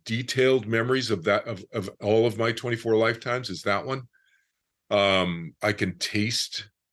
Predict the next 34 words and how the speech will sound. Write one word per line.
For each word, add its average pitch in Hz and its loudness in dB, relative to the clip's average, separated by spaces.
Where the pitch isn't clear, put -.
the 92 0
grit 101 0
of, 95 -2
and 98 -6
the 95 -4
feel 120 2
of 85 0
sand 113 2
in 107 0
my 107 2
mouth 107 0
and 90 -6
the 98 -2
feel 113 6
of 95 0
a, 90 2
my 90 -2
broadsword 101 2
going 101 0
through 92 -4
body 95 2
parts. 95 -2
It's - -10
kinda, 107 0
you 98 -4
know, 78 -6
I 101 -4
don't 98 0
wanna 95 2
get 90 0
too 92 -8
graphic 101 2
here, 98 -2
but, 92 -2